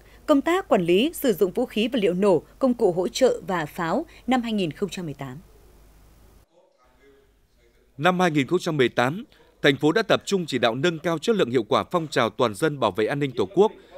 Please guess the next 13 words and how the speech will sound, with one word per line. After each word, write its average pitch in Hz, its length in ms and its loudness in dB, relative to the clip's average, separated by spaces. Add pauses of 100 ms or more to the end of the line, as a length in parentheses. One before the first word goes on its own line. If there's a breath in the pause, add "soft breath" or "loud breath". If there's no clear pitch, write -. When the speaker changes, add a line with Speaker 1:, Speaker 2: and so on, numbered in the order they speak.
(220)
Speaker 2:
xây 196 140 8
dựng 160 160 2
thế 180 120 0
trận 151 260 -2
an 156 200 -4
ninh 151 140 -2
nhân 147 140 2
dân 143 300 -2
vững 170 160 -2
chắc 247 240 -4
từ 131 140 4
cơ 143 80 4
sở, 107 280 0